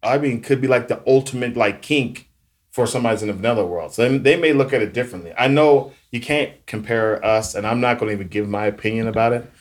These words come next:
but I'm just saying that, hey, it helped open up us to this world. Um,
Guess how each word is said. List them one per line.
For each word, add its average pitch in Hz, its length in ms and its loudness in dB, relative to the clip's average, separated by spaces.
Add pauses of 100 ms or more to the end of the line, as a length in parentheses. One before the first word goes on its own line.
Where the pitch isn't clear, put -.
(160)
but 120 120 4
I'm 113 120 4
just 110 160 -4
saying 131 300 0
that, 92 160 -2
hey, 110 340 2 (520)
it 127 120 6
helped 156 540 2 (280)
open 143 280 4
up 151 400 -2
us 131 200 0
to 135 100 -8
this 113 220 -8
world. 87 420 0 (580)
Um, 123 500 2